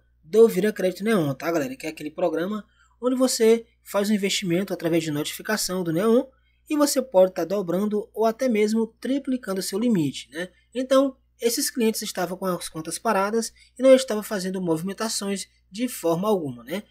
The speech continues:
E de repente foram surpreendidos com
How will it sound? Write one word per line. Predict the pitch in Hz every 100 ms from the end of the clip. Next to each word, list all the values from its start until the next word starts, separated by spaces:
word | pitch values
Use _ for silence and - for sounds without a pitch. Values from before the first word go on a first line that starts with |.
| _ _
E | 247
de | 294
repente | 285 277 269 262
foram | 269 247 247
surpreendidos | 220 233 226 254 180 202 220 220 - _ _ _
com | 254 247